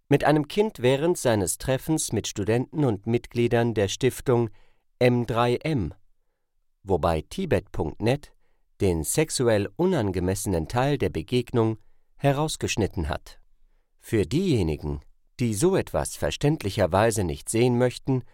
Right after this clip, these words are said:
aber sich mit einer Textbeschreibung zufrieden geben, hier ein Auszug aus dem Bericht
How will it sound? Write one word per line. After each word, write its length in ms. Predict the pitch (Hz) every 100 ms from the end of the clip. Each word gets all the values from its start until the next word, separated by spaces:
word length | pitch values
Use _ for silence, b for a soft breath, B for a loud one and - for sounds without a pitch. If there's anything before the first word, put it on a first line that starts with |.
| _ _ _ _ _ -
aber 260 | 143 143
sich 220 | 139 151 156
mit 160 | 139
einer 200 | 123 120
Textbeschreibung 840 | - 190 - 104 - 107 104 98 101
zufrieden 480 | 113 - 175 143 127
geben, 400 | 143 131 139 - - _ _ _
hier 320 | - 190 208 -
ein 220 | 107 80 -
Auszug 500 | - 139 - - 175
aus 160 | 110 101
dem 160 | 110 90
Bericht 500 | 90 120 143 -